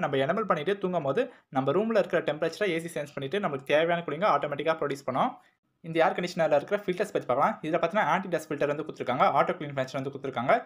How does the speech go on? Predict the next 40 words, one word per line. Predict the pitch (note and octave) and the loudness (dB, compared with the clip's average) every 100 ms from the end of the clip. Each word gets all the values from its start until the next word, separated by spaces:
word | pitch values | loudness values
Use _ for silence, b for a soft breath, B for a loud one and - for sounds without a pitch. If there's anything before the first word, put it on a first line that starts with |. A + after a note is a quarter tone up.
| B B - | B B -6
நம்ம | C#3 C#3+ F3+ | 0 2 2
ரூம்ல | G#3 F3+ | 2 0
இருக்கிற | E3+ F3 D3 | 2 0 0
டஸ்ட், | C#3 F#3 D#3+ | -2 -4 2
பாக்டீரியாலாம் | C#3+ D3 D#3+ D3+ D3+ C#3+ | 2 2 0 2 2 0
ரிமூவ் | D3 D3+ | -4 -4
பண்ணிட்டு | C#3 D3 F3 | -4 -4 -2
நம்மளுக்கு | C#3+ C#3 | -2 -2
ஒரு | C3 | -2
ஃப்ரெஷ்ஷான | C3+ - D#3 E3 | -4 -2 -2 0
ஏரை | C#3 C#3 | -2 -2
ப்ரொடியூஸ் | C3 - | -8 -4
பண்ணும். | B2 G#3 A3+ B | 0 0 0 B
ஃபில்டர் | - G3 E3+ - | -2 2 2 4
ஓவரா | C#3 D#3 E3 | 4 6 4
டஸ்ட் | C#3 D#3 | 2 2
ஆயிட்டா | C3 F#3 | 2 2
நம்ம | D3 B2+ B2 | 2 -2 0
எப்போ | G3 F#3+ | -2 -2
கிளீன் | F3 F3 D3+ | -4 0 0
பண்ணணும்னு | C#3+ D3+ D#3 F3 - - | 2 2 2 0 -4 -2
அதுல | C3+ C#3 C#3+ | 0 0 -2
இண்டிகேட்டர் | G3 F3+ D3 | -4 -2 -2
வந்து | D3 E3 | -4 -4
ஷோ | D3+ C#3 | 2 2
ஆகும். | B2 G#3 - - - - | 4 0 0 -16 -10 2
செல்ஃப் | F3 A#3 G3 | 2 4 0
டைனிசேஷன் | E3+ E3+ D#3+ D3 | 0 -6 -8 -8
இருக்கிறதுனால | C#3+ D3+ C#3+ F#3 E3 | -4 -2 0 0 0
ஏ | F#3+ | -2
சியோட | D#3+ D3 | -4 -4
ஹெல்த் | D#3+ E3+ E3 | -4 -2 -2
நம்ம | C#3 | -2
செக் | C#3 D3 | -4 -6
பண்ணிக்க | C#3 B2 | -6 0
முடியும். | G3 A3+ B - | 0 0 B -10
இந்த | C#3+ E3+ | -2 -2
ஏ | G3 | 0
சில | F#3+ | 2
எல்லாமே | D3 E3 | 2 0